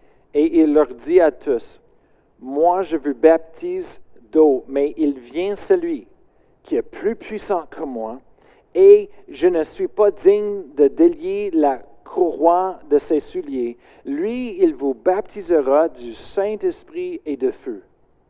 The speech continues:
Oh, hallelujah. Dieu avait eu un plan pour nous. On a une des faiblesses, les humains. On ne sait pas tout. On a des faiblesses.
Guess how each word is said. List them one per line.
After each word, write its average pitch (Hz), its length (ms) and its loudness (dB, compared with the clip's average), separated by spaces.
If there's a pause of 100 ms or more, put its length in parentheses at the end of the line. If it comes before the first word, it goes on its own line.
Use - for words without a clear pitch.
(720)
Oh, 135 240 -6
hallelujah. 113 680 -8 (1400)
Dieu 220 300 0
avait 170 480 4
eu 214 220 0
un 190 100 0
plan 202 380 -4
pour 151 220 -4
nous. 160 280 -14 (720)
On 190 160 -2
a 240 220 -2
une 185 80 -6
des 165 180 -2
faiblesses, 180 500 -2
les 135 220 -4
humains. 127 380 -8
On 160 80 -4
ne 160 40 -6
sait 202 180 2
pas 220 180 -2
tout. 196 280 -12 (360)
On 160 120 -6
a 196 120 -2
des 196 160 4
faiblesses. 190 640 -2